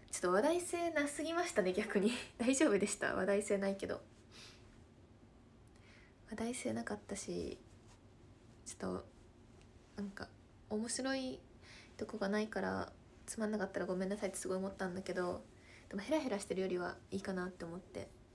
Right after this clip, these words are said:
たまには、たまにはっていうか、最後はしっかりしようって思って。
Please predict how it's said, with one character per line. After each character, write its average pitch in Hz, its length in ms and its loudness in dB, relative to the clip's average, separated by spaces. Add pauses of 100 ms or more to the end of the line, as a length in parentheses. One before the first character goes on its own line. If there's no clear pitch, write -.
(2750)
た - 100 -10
ま 196 140 0
に 190 120 0
は、 - 140 -6 (240)
た - 100 -8
ま 196 120 -2
に 185 120 -2
は 196 60 -4
っ 196 40 -4
て - 180 -8
い - 20 -6
う - 40 -8
か、 180 100 -6
最 202 260 -2
後 190 140 -4
は - 100 -4 (840)
し - 160 -6
っ - 0 -
か 190 140 -6
り - 180 -8 (340)
し - 240 -4
よ 185 80 2
う - 20 -2
っ 185 40 -4
て 180 120 -8
思 175 120 -4
っ - 20 -8
て。 - 260 -14